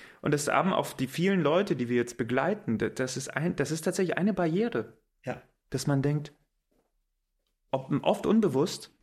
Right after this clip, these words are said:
Speaker 1: „Nee, das kann ich jetzt nicht nochmal sagen, dass
Speaker 2: Ja.
Speaker 1: mir das nicht gefällt.“
Speaker 2: Ja.
Speaker 1: Das haben wir so gelernt.
Speaker 2: Das ist peinlich.
Speaker 1: Ja,
Speaker 2: Ja,
Speaker 1: das
Speaker 2: ja.
Speaker 1: ist peinlich. Ich, weil ich,
Speaker 2: <laughs>
Speaker 1: offensichtlich habe ich nicht klar gemacht, was ich will. <laughs> Ja. Das ist, das ist verrückt. Es tut auch wirklich viel mit, also es ändert natürlich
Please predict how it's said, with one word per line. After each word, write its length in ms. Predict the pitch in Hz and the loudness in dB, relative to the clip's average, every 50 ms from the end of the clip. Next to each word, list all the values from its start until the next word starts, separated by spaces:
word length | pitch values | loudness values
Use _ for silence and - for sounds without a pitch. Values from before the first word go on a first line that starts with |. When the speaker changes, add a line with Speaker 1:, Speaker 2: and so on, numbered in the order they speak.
| _ _ | _ _
Speaker 1:
„Nee, 80 | - | -16
das 140 | - - - | -14 -12 -12
kann 180 | - - 127 120 | -6 -4 -4 -4
ich 100 | 120 - | -4 -6
jetzt 220 | - - - - | -10 -12 -10 -10
nicht 100 | 117 107 | -8 -8
nochmal 240 | 123 131 139 135 107 | -6 -6 -4 -4 -6
sagen, 300 | 98 98 98 98 110 110 | -6 -8 -10 -10 -10 -8
dass 80 | 107 127 | -8 -6
Speaker 2:
Ja. 80 | 123 | -4
Speaker 1:
mir 80 | 127 113 | -4 -4
das 180 | 110 - - | -4 -6 -10
nicht 140 | 117 113 - | -14 -16 -16
gefällt.“ 400 | - - - - 113 117 - - | -18 -16 -14 -14 -14 -14 -12 -10
Speaker 2:
Ja. 100 | 117 - - - - _ _ _ _ _ | -8 -8 -8 -10 -14 _ _ _ _ _
Speaker 1:
Das 140 | - - - | -8 -4 -2
haben 100 | 135 135 | 0 2
wir 80 | 139 131 | 2 2
so 100 | 135 127 | 0 0
gelernt. 400 | 123 123 131 143 156 156 120 110 | 0 0 0 0 0 -2 -2 -4
Speaker 2:
Das 40 | |
ist 60 | - - | -4 -2
peinlich. 440 | 123 123 120 123 110 104 - - - - | 0 0 2 2 0 -2 -4 -6 -6 -2
Speaker 1:
Ja, 140 | 175 165 - | -2 2 2
Speaker 2:
Ja, 120 | 135 120 - - - | 2 2 0 -2 -4
Speaker 1:
das 100 | 165 123 | -2 -2
Speaker 2:
ja. 60 | 123 | -2
Speaker 1:
ist 80 | 110 - | -2 0
peinlich. 480 | 165 190 220 226 240 175 156 - - | 0 2 4 4 4 4 2 0 -2
Ich, 120 | - - - | -2 0 0
weil 200 | 156 160 156 160 | 2 2 2 2
ich, 160 | 160 - - | 2 2 0
Speaker 2:
<laughs> 40 | 147 | 0
Speaker 1:
offensichtlich 600 | 165 170 - 208 180 190 196 202 202 196 175 175 | 0 0 0 2 2 2 2 2 0 0 0 2
habe 140 | 175 175 180 | 0 0 2
ich 100 | 180 180 | 2 0
nicht 160 | 180 185 - | 0 0 0
klar 240 | - 185 175 185 196 | 2 2 2 4 4
gemacht, 340 | 202 190 185 180 180 - | 4 2 2 0 0 -2
was 160 | 170 160 - 160 | -4 -4 -2 -4
ich 180 | 143 - 147 | -6 -2 0
will. 360 | 170 208 220 202 202 233 294 - - - _ _ - | 2 4 4 4 4 2 0 -2 -6 -14 _ _ -14
<laughs> 320 | - 285 247 - - - | -10 -4 -2 -2 0 0
Ja. 800 | - 220 - - - - - - - - - - - - - - - - - - - - - - | 0 -2 -2 -2 -2 0 0 0 -2 -4 -4 -4 -4 -4 -6 -8 -12 -14 -14 -12 -12 -14 -14 -10
Das 180 | - 131 - - | -8 -6 -4 -2
ist, 220 | 160 156 - - - - _ | -2 -4 -4 -8 -12 -10 _
das 160 | - 143 151 | -2 -2 0
ist 40 | 151 - | 0 0
verrückt. 220 | 175 170 175 170 | 0 0 2 0
Es 180 | - - - - | -2 -2 -4 -4
tut 260 | - - 196 202 - | -2 -2 -2 0 0
auch 240 | - 131 120 120 113 | 0 0 -2 -2 0
wirklich 380 | 123 151 147 - - 156 - | 0 0 0 0 -4 -6 -4
viel 180 | - - 147 143 | -2 -2 0 0
mit, 160 | 135 127 - | 0 0 -2
also 160 | 127 117 117 | -2 -4 -4
es 160 | 110 - - | -6 -8 -10
ändert 460 | - - - - 117 131 139 139 135 139 | -12 -12 -6 -4 -2 0 0 0 0 -2
natürlich 480 | 127 113 - 123 120 117 - - - | -4 -2 -2 -2 -4 -4 -6 -10 -18